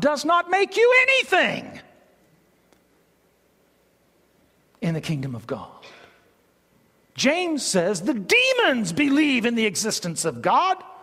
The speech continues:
and they shake in fear of God. You believe in God exists? Well, good for you.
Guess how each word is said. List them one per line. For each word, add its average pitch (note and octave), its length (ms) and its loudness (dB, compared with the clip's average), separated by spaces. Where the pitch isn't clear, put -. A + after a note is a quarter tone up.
and C4 200 2
they F4 160 2
shake - 580 0
in F#4+ 320 -2
fear A#4 640 2
of F#3 260 2
God. D#3+ 420 -4
You A3 140 -2
believe B3 320 -2
in C#3+ 220 -6
God F#3+ 320 -4
exists? A3 580 -8
Well, F#3+ 180 -8
good E3+ 280 -8
for F#3+ 140 -6
you. G#2 340 -10